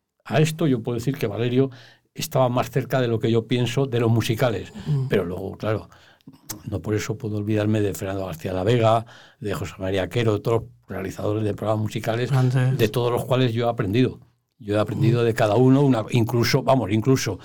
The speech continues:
Speaker 1: sobre todo de Enrique Martín Maqueda, eh, o el también retirado, del cual aprendí todo lo bueno, lo malo, lo regular, y, y, y de todos tienes que sacar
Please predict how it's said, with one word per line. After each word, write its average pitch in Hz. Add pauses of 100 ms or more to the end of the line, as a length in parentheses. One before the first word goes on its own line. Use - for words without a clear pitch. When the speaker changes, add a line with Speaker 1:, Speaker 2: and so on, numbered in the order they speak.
(240)
Speaker 1:
sobre 104
todo 123
de 120
Enrique 110
Martín 113
Maqueda, 120 (680)
eh, 98 (360)
o 98
el 95
también 98
retirado, 120 (380)
del 98
cual 113
aprendí 110
todo 127
lo 104
bueno, 127
lo 123
malo, 131
lo 120
regular, 110
y, 107 (220)
y, 139
y 117 (220)
de 104
todos 139
tienes 113
que 101
sacar 104